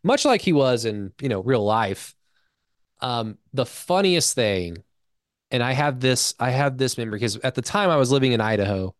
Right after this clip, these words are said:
so I would have been a freshman in high school. And me and my, I also had a friend that we were playing Dynasty Mode together, and we were playing as O U. And it got to a point where he kinda got bored with it. He was a Miami fan, like a Hurricane fan.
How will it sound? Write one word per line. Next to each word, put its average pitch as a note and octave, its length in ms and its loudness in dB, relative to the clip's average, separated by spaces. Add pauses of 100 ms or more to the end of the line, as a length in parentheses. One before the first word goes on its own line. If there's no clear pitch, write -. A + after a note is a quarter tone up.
(200)
so A#2+ 160 0
I A#2+ 120 2
would B2 120 4
have A#2 60 -2
been A2+ 400 2
a G#2+ 160 -2
freshman A2+ 420 -4
in G2+ 100 -2
high G2 160 -4
school. - 380 -8 (1300)
And A#2+ 640 0 (100)
me C#3 220 2
and B2+ 80 2
my, B2+ 240 2
I B2 120 2
also B2 220 2
had A#2 100 2
a A2 40 -2
friend A2+ 280 0
that G#2+ 100 -4
we A#2 120 0
were G#2+ 100 0
playing G#2+ 360 0
Dynasty G#2 380 -2
Mode G2+ 180 -2
together, G2+ 640 0
and A2 140 -2
we G#2+ 100 -4
were G#2+ 120 0
playing A2 360 0
as G2+ 120 -2
O G#2 160 2
U. G#2+ 440 2 (640)
And C3 220 0
it B2+ 60 -2
got D3+ 200 -2
to C3+ 120 2
a A#2 40 0
point C3+ 300 0
where A#2+ 120 0
he A#2+ 100 0
kinda B2+ 220 0
got A2 180 -2
bored A#2 240 4
with A2 180 -4
it. A2 220 0
He C3+ 100 4
was D#3+ 120 6
a A#2 60 4
Miami A2 480 0
fan, G2 440 -4
like G2 140 -6
a G2 80 0
Hurricane G#2 480 -2
fan. F#2+ 340 -6